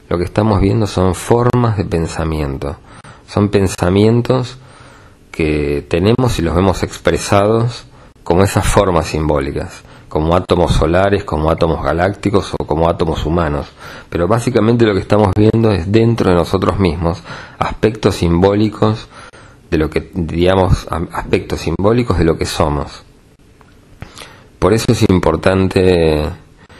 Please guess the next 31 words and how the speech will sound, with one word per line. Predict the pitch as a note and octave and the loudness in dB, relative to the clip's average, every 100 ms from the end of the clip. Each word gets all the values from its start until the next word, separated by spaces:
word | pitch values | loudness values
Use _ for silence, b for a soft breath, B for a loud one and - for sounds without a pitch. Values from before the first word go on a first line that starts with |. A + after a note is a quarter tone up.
| B B - | B B -8
eh, | - D#2+ D#2 D2+ D2+ D#2 | 0 2 2 0 0 2
no | G2+ | 4
reflejarse | G#2 G#2 - - - G2 E2 D#2 - D2 C#2 | 4 2 0 -2 0 0 0 -2 -4 -6 -4
en | D2+ | -4
la | D2+ | -2
realidad. | D2 D#2 D2 D2 C2+ C2 - B B B B B B | 0 0 0 -2 -2 -6 -10 B B B B B B
Cuando | - D#2+ F2+ | -2 2 2
vos | - - | 2 2
te | B2 | 2
reflejás | G#2 - F2+ - F#2 - | 0 -2 -4 0 -2 0
en | E2 | -2
la | D2+ | -2
realidad, | D#2 D2+ D#2+ D2+ D2 D2 | 0 0 2 2 0 -2
como | - C#2 D2+ | -4 -2 -2
en | E2+ | 0
un | |
espejo, | E2+ - - - - E2 F#2+ C#3 - - B B B B B B B B B B - - | -2 -4 -2 -2 -2 -2 -4 -8 -16 -20 B B B B B B B B B B -20 -6
lo | F#2 F2+ | 0 0
que | F2+ | 0
sucede | F#2+ - A2 G#2+ A2+ A#2 - | -2 0 2 2 2 0 0
es | G2+ F#2 | -4 -4
que | - F#2 D#2+ - B B - | 0 0 -2 -8 B B -4
tornás | G2+ F2+ F#2 G#2+ G#2 | 0 2 4 4 2
mucho | G2+ A2+ A#2 A2 | 2 2 2 2
más | G2 G2 | 2 2
densa | G#2 F2+ D#2+ - | 2 2 0 0
la | D2 C#2+ | -2 0
realidad | D#2 D#2 F#2+ G#2 A2 C3+ | 0 2 2 4 2 2
y | |
empezás | F#2 D#2+ - F#2+ F#2 | 0 0 0 0 0
a, | F#2+ | 0